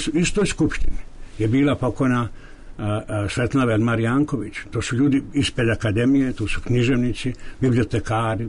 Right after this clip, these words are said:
prevodioci, to je jedan ozbiljan sastav skupštine izvršnog odbora koji radi volonterski, za Boga. Ja kad sam primjera radi zovno, bili smo jako bliski, dobri prijatelji,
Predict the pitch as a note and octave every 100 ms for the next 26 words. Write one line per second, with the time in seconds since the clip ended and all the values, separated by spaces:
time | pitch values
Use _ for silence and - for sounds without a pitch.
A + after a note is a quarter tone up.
0 | G2 G#2+ F#2+ A#2 A2 A#2 - G#2 A2 A#2
1 | B2 A#2+ B2 D3+ C#3+ C#3 E3+ C#3+ G#2+ -
2 | C3 B2+ C#3+ - C#3+ A#2 - - - C#3+
3 | C3+ - D3+ D3 B2 A2+ C3 - B2 G#2
4 | A#2 C#3 C3 - G2+ F2+ F#2+ A2 A#2 A#2
5 | A#2+ D3+ E3 F3+ A#2+ - G#2+ A2 C#3 B2+
6 | - - - - - - C3+ C#3 A#2 B2+
7 | G2+ C#3 D#3+ D3+ A#2+ B2 B2+ A2+ - -
8 | - A2 B2 C#3+ D3+ B2+ G2+ A#2+ A2+ A#2+
9 | A2+ B2+ A#2+ - G#2 A2+ A2 G#2+ G2+ A2
10 | G#2 F#2+ B2 C3 G#2 G2+